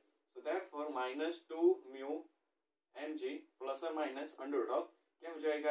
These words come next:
इधर, टू का फ़ोर, mu square, M square, G square, minus, minus, plus, and, uh, इधर फ़ोर है, K है,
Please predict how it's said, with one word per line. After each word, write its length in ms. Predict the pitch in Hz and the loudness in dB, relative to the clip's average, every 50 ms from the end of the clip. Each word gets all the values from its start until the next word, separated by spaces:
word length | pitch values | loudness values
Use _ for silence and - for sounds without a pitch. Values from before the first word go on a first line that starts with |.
| 147 139 | 2 4
इधर, 160 | 143 147 170 175 - - _ _ _ _ - | 4 2 2 2 0 -6 _ _ _ _ -8
टू 80 | 127 - - | -8 -4 -2
का 100 | - - - - | -2 -2 -2 -4
फ़ोर, 200 | - 143 156 - - - - _ _ _ _ _ _ _ _ _ _ _ _ _ _ _ _ _ _ _ _ _ _ _ _ _ _ _ _ | -2 0 0 0 0 -2 -8 _ _ _ _ _ _ _ _ _ _ _ _ _ _ _ _ _ _ _ _ _ _ _ _ _ _ _ _
mu 200 | 123 139 147 151 156 - | -8 -6 -4 -4 -4 -6
square, 400 | - - - 151 160 170 175 180 - - _ _ _ _ _ _ _ _ _ _ _ _ _ _ - | -10 -6 0 2 4 4 4 2 -2 -8 _ _ _ _ _ _ _ _ _ _ _ _ _ _ -12
M 180 | 123 120 143 143 - | -10 -8 -8 -8 -10
square, 420 | - - 147 147 151 156 170 349 - - _ _ _ _ _ _ _ _ _ _ _ _ _ _ - | -10 -6 -2 0 0 0 0 -2 -6 -12 _ _ _ _ _ _ _ _ _ _ _ _ _ _ -20
G 100 | 135 139 - | -18 -18 -16
square, 280 | - - 151 156 170 175 - - _ _ _ _ _ _ _ _ _ _ _ _ _ _ _ 123 | -10 -4 -2 0 0 0 -2 -8 _ _ _ _ _ _ _ _ _ _ _ _ _ _ _ -8
minus, 560 | 120 120 131 139 147 151 156 160 170 170 - - - 143 | -6 -6 -4 -4 -2 0 0 0 0 -2 -6 -10 -10 -8
minus, 460 | 131 131 131 135 135 139 135 - - - - | -6 -6 -6 -6 -6 -6 -6 -8 -10 -12 -6
plus, 420 | 139 139 147 156 175 196 190 - - - _ _ _ _ _ _ _ | 0 4 6 6 6 4 2 -4 -12 -20 _ _ _ _ _ _ _
and, 320 | - 113 110 113 113 117 120 | -8 -6 -4 -4 -4 -2 -2
uh, 160 | 143 - - - - - _ - 117 | -2 -2 -2 -4 -8 -18 _ -20 -14
इधर 180 | 117 127 131 - - - - | -10 -8 -8 -8 -8 -10 -10
फ़ोर 240 | 135 135 143 147 143 147 | -8 -6 -4 -4 -2 0
है, 120 | 147 156 156 156 - _ _ _ _ _ _ _ _ _ _ _ _ _ - | 0 0 -2 -4 -8 _ _ _ _ _ _ _ _ _ _ _ _ _ -12
K 180 | 123 123 127 135 139 | -10 -10 -8 -8 -6
है, 120 | 139 151 | -6 -6